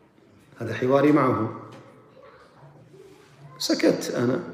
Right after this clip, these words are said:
فتزوج. ثم جاءني بعد شهر. أنا عندي مكتب أستقبل فيه مشاكل أسرية. فقال لي: "عندي مشكلة."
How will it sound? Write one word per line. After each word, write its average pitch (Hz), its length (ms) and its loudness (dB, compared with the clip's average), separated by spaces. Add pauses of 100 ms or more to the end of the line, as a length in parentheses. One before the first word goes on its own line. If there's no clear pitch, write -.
(200)
فتزوج. 147 720 6 (2250)
ثم 185 200 6
جاءني 170 440 6
بعد 123 240 0
شهر. - 260 -2 (1500)
أنا 151 100 4
عندي 165 240 6
مكتب 147 380 6
أستقبل 135 400 2
فيه 143 160 4
مشاكل 127 400 2
أسرية. 113 500 -2 (1200)
فقال 175 260 10
لي: 151 100 8
"عندي 139 220 6
مشكلة." 123 420 0